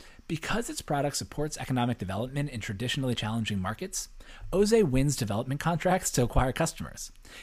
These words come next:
It recently won a contract with the U N, which will give it one dollar per customer to acquire ten thousand customers. At a fifty-two cent cac, it will actually have a negative forty-eight cents cac on those customers, meaning the U N will pay it essentially forty-eight cents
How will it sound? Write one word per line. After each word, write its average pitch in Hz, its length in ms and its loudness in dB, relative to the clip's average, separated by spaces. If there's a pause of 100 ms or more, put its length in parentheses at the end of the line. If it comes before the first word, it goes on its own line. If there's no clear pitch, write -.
It 120 140 -6
recently 202 400 2
won 131 160 4
a 117 40 0
contract 113 440 -2
with - 80 -2
the 90 80 0
U 90 200 -2
N, 110 380 0
which - 160 -6
will 120 80 -2
give 110 120 2
it 98 200 -6
one 151 140 2
dollar 113 320 0
per 110 120 -6
customer 113 460 -2
to 113 140 0
acquire 107 320 0
ten 101 220 -2
thousand 110 340 -2
customers. - 560 -12 (400)
At - 80 -2
a 110 60 -2
fifty-two 165 360 0
cent 135 240 0
cac, 175 360 -6 (360)
it 143 80 -2
will 156 140 4
actually 147 380 6
have 143 100 4
a 123 60 6
negative 117 580 4
forty-eight 87 400 -4
cents 87 220 -6
cac - 260 -6
on 95 80 -6
those 80 160 -6
customers, - 500 -4
meaning 101 380 2
the 101 120 0
U 120 140 6
N 117 120 4
will 104 80 0
pay - 260 10
it 107 160 -4
essentially 104 380 -2
forty-eight 104 420 -2
cents - 440 -2